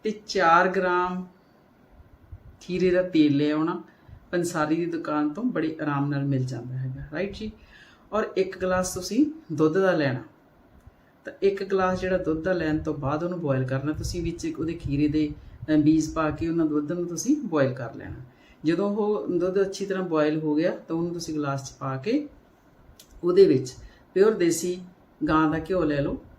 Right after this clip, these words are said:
ਜੇ ਤੁਹਾਨੂੰ ਪਿਓਰ ਕਿਤੋਂ ਨਹੀਂ ਮਿਲਦਾ ਤਾਂ ਗਾਂ ਦਾ ਦੁੱਧ ਲਿਆ ਕੇ ਘਰੇ ਚੁਆਵਾਂ ਤਾਂ ਦਸ ਪੰਦਰਾਂ ਦਿਨ ਦੇ ਵਿੱਚ ਉਹ ਜਿਹੜਾ ਘਿਓ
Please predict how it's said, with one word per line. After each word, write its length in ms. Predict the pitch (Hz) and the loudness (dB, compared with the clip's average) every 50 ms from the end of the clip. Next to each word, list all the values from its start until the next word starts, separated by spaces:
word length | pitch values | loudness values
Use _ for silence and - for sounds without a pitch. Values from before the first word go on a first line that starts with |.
| - - 160 | -10 -6 -2
ਜੇ 200 | 147 160 160 160 | 0 0 0 0
ਤੁਹਾਨੂੰ 260 | 185 180 175 170 160 | 0 0 0 0 -2
ਪਿਓਰ 280 | - 160 160 170 175 170 | -2 0 0 0 0 -2
ਕਿਤੋਂ 240 | - 180 - 170 | -4 -6 -4 0
ਨਹੀਂ 260 | 160 143 131 151 196 202 | 0 2 2 2 2 0
ਮਿਲਦਾ 300 | 180 160 156 143 156 180 | 0 -2 -2 -2 -2 -4
ਤਾਂ 120 | 185 180 | -4 -4
ਗਾਂ 260 | 151 151 147 143 139 | -2 -2 -2 0 0
ਦਾ 80 | 147 151 | 0 0
ਦੁੱਧ 260 | 147 143 147 156 190 | -2 -2 -4 -4 -2
ਲਿਆ 300 | 185 175 160 147 135 139 | -2 0 0 0 0 -2
ਕੇ 200 | 139 - 165 165 - 175 | -4 -6 -8 -8 -4 -2
ਘਰੇ 120 | 156 135 | -2 -2
ਚੁਆਵਾਂ 540 | 131 131 147 147 143 143 156 214 294 302 - - - - - - - - | -2 -4 -4 -4 -2 -2 -2 -2 -2 -4 -6 -12 -20 -20 -20 -20 -12 -6
ਤਾਂ 100 | 165 160 | -4 -2
ਦਸ 240 | 147 156 151 151 - | 0 0 -2 -2 -2
ਪੰਦਰਾਂ 280 | 165 151 151 156 156 | -2 0 0 0 0
ਦਿਨ 200 | 147 147 147 147 | 2 4 4 4
ਦੇ 100 | 147 151 | 4 4
ਵਿੱਚ 260 | 147 151 143 147 - 156 | 2 2 0 -2 -4 -6
ਉਹ 180 | 147 147 151 | -4 -2 -2
ਜਿਹੜਾ 180 | 147 156 156 156 | -2 -2 -4 -6
ਘਿਓ 560 | 156 - 175 151 135 131 143 143 139 - | -6 -6 -4 -2 0 0 -2 -2 -6 -8